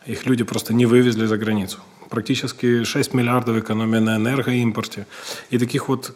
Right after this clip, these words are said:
э, макропоказателей, макрофинансовых, э, факторов влияния на рынок, их было множество. Они все давлели на, на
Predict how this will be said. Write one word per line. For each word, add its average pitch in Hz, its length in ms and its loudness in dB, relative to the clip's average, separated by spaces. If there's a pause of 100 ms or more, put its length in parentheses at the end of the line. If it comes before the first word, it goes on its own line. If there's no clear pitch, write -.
(140)
э, 120 300 0
макропоказателей, 123 1080 0
макрофинансовых, 117 1160 0
э, 113 240 -2
факторов 110 480 -2
влияния 107 420 0
на 107 140 -2
рынок, 185 400 2
их 107 160 -4
было 113 180 -2
множество. 139 560 -2 (400)
Они 120 200 0
все 151 180 2
давлели 127 380 2
на, 113 260 0
на 117 240 2